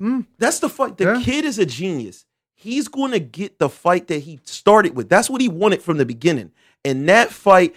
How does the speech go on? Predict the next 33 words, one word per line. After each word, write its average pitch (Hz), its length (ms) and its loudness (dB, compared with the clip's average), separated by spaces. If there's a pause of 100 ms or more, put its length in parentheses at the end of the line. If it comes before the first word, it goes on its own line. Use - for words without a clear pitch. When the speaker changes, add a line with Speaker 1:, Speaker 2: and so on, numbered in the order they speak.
(140)
Speaker 2:
is 151 140 0
one 170 140 0
of 160 80 2
those 147 220 0
nights 143 280 -2
where 139 100 -4
you 139 60 -8
Speaker 1:
And 208 120 0
Speaker 2:
go 151 120 8
home 151 180 4
with 143 160 4
Speaker 1:
beating - 0 -
Speaker 2:
three 151 180 4
hundred 226 280 2
million 190 260 4
dollars. 208 40 6
Speaker 1:
Tyron 160 320 2
makes 156 320 -2
it 165 240 -4
easier 160 720 0 (220)
to - 160 -4
build 151 440 2
into 156 340 0
that 135 220 2
fight. 127 320 2
We're 127 140 0
saying, 131 320 0 (260)
"I 127 100 2
have 151 300 4
beaten 147 460 0 (220)
a 139 40 -6
former 147 340 0
champion." 147 460 0